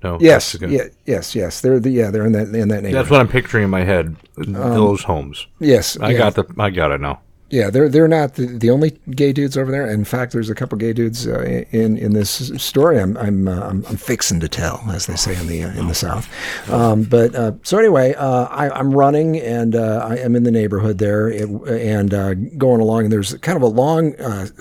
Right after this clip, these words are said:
Speaker 2: uphill stretch in this one spot, and it's a, it's a cobblestone road I like to run on, uh, run on. It's, it's brick. It's the big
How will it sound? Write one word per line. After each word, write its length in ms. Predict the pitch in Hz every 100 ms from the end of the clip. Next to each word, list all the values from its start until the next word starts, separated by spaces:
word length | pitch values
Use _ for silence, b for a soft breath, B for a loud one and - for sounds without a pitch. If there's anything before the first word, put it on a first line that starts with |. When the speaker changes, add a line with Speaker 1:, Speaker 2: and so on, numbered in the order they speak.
| 151 175 - -
Speaker 2:
uphill 380 | 165 - 151 131
stretch 440 | - 139 131 -
in 60 | 104
this 180 | 92
one 220 | 117 104 -
spot, 380 | - 113 113
and 160 | 117 104
it's 160 | 101 107
a, 220 | 101 95
it's 280 | - 101 101
a 160 | 101 - _
cobblestone 720 | - - 160 160 143 - 131 120
road 220 | 127 123
I 40 |
like 200 | 120 117
to 100 | 123
run 140 | 120 117
on, 260 | 117 117 117
uh, 100 | 123
run 240 | 113 117
on. 160 | 120 117
It's, 320 | 107 107 -
it's 180 | 131 98
brick. 400 | 107 113 90 -
It's 140 | -
the 100 | -
big 320 | 95 104 87